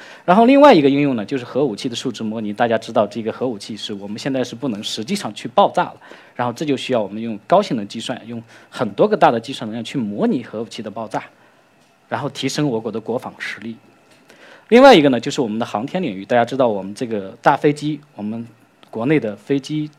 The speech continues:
的水平，特别是发动机的水平还是比较落后，所以说我们就现在利用高性能计算去辅助飞机进行外形啊、材料啊、噪声控制方面的设计。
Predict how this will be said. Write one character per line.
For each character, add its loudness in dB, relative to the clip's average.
的 -4
水 -8
平， -12
特 0
别 0
是 -6
发 2
动 -2
机 -8
的 -6
水 -10
平 -16
还 -10
是 -14
比 -16
较 -10
落 -6
后， -8
所 -4
以 0
说 -2
我 -2
们 -6
就 -8
现 -6
在 -4
利 -4
用 -4
高 -2
性 -6
能 -8
计 -10
算 -6
去 -14
辅 -12
助 -4
飞 -6
机 -8
进 -8
行 -10
外 2
形 -10
啊、 -6
材 -8
料 0
啊、 -10
噪 -4
声 -10
控 -10
制 -18
方 -10
面 -10
的 -14
设 -10
计。 -16